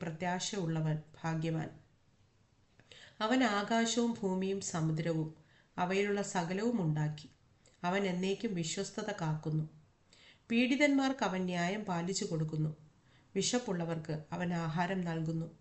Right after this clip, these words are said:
യഹോവ ബദ്ധന്മാരെ അഴിച്ചുവിടുന്നു.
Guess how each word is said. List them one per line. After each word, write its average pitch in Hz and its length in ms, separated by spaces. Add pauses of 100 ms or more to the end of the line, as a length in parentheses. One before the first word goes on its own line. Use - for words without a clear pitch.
(640)
യഹോവ 196 380 (280)
ബദ്ധന്മാരെ 175 800 (200)
അഴിച്ചുവിടുന്നു. 165 680